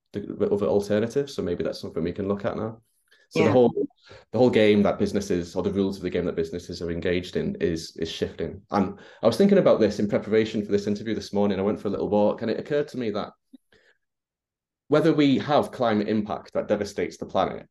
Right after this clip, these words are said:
Speaker 1: or we manage to stop climate change, the rules of those games are very similar, 'cause either way, if we live on a planet where everything's collapsed, there's not gonna be many resources. You're gonna have to be efficient. You're gonna have to be localized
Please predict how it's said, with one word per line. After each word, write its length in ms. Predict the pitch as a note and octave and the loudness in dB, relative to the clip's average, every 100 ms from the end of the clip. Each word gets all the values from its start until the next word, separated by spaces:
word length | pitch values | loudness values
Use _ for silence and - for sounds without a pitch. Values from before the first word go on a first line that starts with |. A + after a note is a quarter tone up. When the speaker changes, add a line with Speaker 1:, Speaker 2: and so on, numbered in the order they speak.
| _ | _
Speaker 1:
or 160 | G#2 F#2+ | 2 2
we 80 | F#2+ | 2
manage 260 | G2+ F#2 - | 0 -2 -6
to 80 | |
stop 300 | - - G#2 | -6 -4 -4
climate 320 | - F2 D#2+ - | -2 -4 -4 -6
change, 640 | - - E2 E2+ - _ _ _ _ _ _ _ _ | -6 -6 -6 -8 -14 _ _ _ _ _ _ _ _
the 120 | A#2 | 0
rules 260 | C3 D3 C3 | 4 4 4
of 100 | A#2+ | 4
those 180 | A#2 A2 | 4 4
games 280 | G#2 A2 G2+ | 2 4 2
are 40 | |
very 180 | G2 F#2+ | 0 0
similar, 400 | - G2+ G#2+ A2 | -2 -2 -2 -4
'cause 160 | G#2 | -4
either 200 | A#2+ A#2 | -2 2
way, 460 | G#2 G#2 C#2+ C#2+ - _ _ _ _ - | 2 2 0 -4 -8 _ _ _ _ -12
if 120 | G2+ | -4
we 60 | A#2 | 0
live 140 | C3+ | 2
on 80 | B2 | 0
a 40 | |
planet 340 | - A2+ G2 F2+ | 0 -2 -2 -2
where 160 | G2 | -2
everything's 480 | G2 F#2+ G2 F#2 - _ - | -2 -4 -10 -12 -16 _ -6
collapsed, 640 | G#2 F#2 - - - - _ - | -2 -2 -4 -12 -18 -20 _ -6
there's 140 | G#2 | 0
not 140 | A#2+ | 0
gonna 160 | - G#2 | 2 2
be 120 | G2+ | 2
many 200 | F#2+ F#2 | 2 2
resources. 680 | F2 F2 - E2 E2 E2+ E2 | 0 -2 0 0 0 -4 -6
You're 80 | F2+ | -4
gonna 180 | G#2+ G2 | -2 -2
have 220 | G2+ G2 | -4 -8
to 80 | F2+ | -4
be 160 | F2+ | -4
efficient. 440 | - F#2+ - F2+ - | -4 -6 -8 -6 -4
You're 100 | E2 | -2
gonna 180 | G2 | -2
have 140 | F#2 F#2 | -4 -6
to 60 | |
be 120 | - F#2 | -2 0
localized 720 | F2 F2 F2+ E2+ E2+ - | 0 0 -2 0 -2 -6